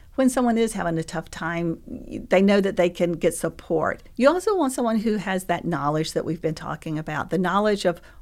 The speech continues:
what it is to be trustee and the experience of that. I,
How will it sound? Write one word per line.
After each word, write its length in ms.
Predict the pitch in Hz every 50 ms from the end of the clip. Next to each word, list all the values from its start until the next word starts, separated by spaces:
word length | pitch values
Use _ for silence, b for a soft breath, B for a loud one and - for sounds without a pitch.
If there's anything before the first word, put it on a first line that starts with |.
| b - -
what 180 | 208 214 208
it 120 | 208 196 185
is 180 | 185 190 196
to 100 | 196 -
be 120 | - 208 208
trustee 560 | - - 202 202 196 - - 208 202 - -
and 180 | - 196 220 254
the 120 | 226 208
experience 960 | 196 - - - - - - - 220 214 214 208 202 180 165 156 - - -
of 180 | - 156 151 -
that. 400 | - 151 139 127 127 113 - - - - - -
I, 120 | 113